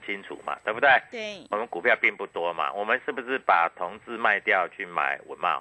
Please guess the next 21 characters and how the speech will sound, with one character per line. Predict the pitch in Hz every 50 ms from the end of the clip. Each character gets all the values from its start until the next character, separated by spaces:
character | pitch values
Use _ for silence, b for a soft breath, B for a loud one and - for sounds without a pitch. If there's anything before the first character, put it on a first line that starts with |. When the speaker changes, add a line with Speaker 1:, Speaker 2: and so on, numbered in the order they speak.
| - _ _
Speaker 2:
是。 | - - - 247 233 208 175 - _ _ _ _ - _ _ _ _ _ _ _ _
Speaker 1:
同 | - 101 110 117 -
志 | 120 117
赚 | - 139 120 101
了 | 98 92
五 | 73 76
十 | 73 -
块 | - - 110 95 87
钱 | - 85 - - 65
嘛， | - - -
Speaker 2:
嗯。 | 285 285 262 208 190 - - -
Speaker 1:
他 | -
去 | - -
买 | 110 98 85 90
稳 | 85 - - -
懋 | 92 87 78 71
嘛， | - - - - _ _ -
稳 | 82 82
懋 | 101 120 117 110 -
赚 | - 120 104 92
了 | 90 87 85 80